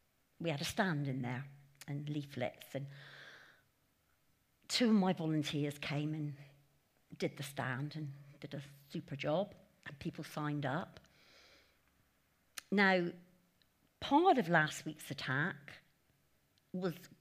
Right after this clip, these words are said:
gonna mean that that stand wasn't gonna be there, and it was nothing to do with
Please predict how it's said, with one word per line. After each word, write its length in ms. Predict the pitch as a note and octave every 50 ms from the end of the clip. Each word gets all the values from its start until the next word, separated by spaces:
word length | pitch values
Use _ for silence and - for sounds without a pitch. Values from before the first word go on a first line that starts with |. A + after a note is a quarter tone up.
| _ _ -
gonna 200 | B3+ B3+ A3+ F#3
mean 560 | D#3 D3+ D3 D3 C#3+ C#3+ D3 D3+ D#3+ E3+ E3 - - - - _ _ _ -
that 160 | D#3+ F#3 F3+
that 180 | - E3 - -
stand 600 | - - - E3 D#3+ D3 D3 C#3+ C#3+ C#3+ C#3 - - - - - - _ _ _ _ _ _ _ _ _ _ _ _ _ _ -
wasn't 260 | E3 D#3+ - - -
gonna 180 | - D#3 D#3
be 100 | D3+ D3+
there, 240 | D3 E3+ D3+ C3+ C3
and 80 | C3+ C#3+
it 60 | -
was 120 | D3+ C#3+
nothing 280 | F#3 F#3 G#3 G3+ - G3+
to 100 | - F3+
do 220 | E3+ - E3+ E3 D#3
with 220 | E3 D#3+ D#3 D#3